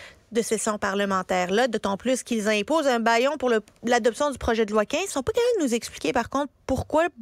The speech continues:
besoin du bâillon. Euh, ils ont décidé que c'était assez, assez, on l'a assez étudié, là, maintenant il faut l'adopter, merci, bonsoir. Le, euh, Québec solidaire, ben, ça a été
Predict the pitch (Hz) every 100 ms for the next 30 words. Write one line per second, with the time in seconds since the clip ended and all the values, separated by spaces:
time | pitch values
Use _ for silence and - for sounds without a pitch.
0 | - 240 233 226 233 247 208 208 202 196
1 | 202 262 - - - - - - - 226
2 | 220 214 208 202 196 185 208 220 214 208
3 | 214 - 240 226 254 247 - 320 - 269
4 | 240 - - - 226 - - 277 285 254
5 | 240 269 277 269 - 381 330 - 226 240
6 | 320 320 311 269 - 262 - 262 247 226
7 | 233 - 277 247 226 214 208 196 214 226
8 | 285 - - - - - - - - _
9 | _ _ _ - 269 262 269 269 269 269
10 | 262 247 240 311 453 403 330 320 403 392
11 | 277 277 277 277 294 302